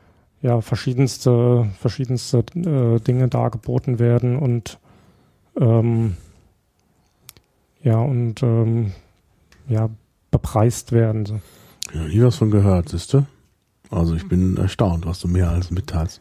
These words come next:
Speaker 2: Mundartwettbewerbe. Ja klar, ich meine, es gibt eine Pfälzer Mundart. Das ist schon richtig.
Speaker 1: Ja, also es ist, äh, auch in meinem Heimatort gibt es so einen, so einen Mundartwettbewerb,
Speaker 2: Mhm.
Speaker 1: ähm, auf der Dannstedter Höhe. Ähm,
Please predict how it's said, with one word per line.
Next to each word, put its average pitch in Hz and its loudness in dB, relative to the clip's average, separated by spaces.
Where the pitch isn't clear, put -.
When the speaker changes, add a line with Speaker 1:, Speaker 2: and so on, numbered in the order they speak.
Speaker 2:
Mundartwettbewerbe. 92 -2
Ja 90 -4
klar, 131 2
ich 90 -6
meine, 87 -4
es - -12
gibt - -6
eine 117 -2
Pfälzer 87 -6
Mundart. - -12
Das 101 -18
ist - -20
schon 131 -8
richtig. - -8
Speaker 1:
Ja, 139 6
also 123 4
es 117 2
ist, - -4
äh, 294 -4
auch 135 4
in 127 2
meinem 120 2
Heimatort 160 0
gibt - -6
es - -16
so 160 0
einen, 165 0
so 143 -2
einen 151 0
Mundartwettbewerb, 165 -2
Speaker 2:
Mhm. 98 0
Speaker 1:
ähm, 131 2
auf 135 -6
der 131 2
Dannstedter 131 0
Höhe. 160 0
Ähm, 147 0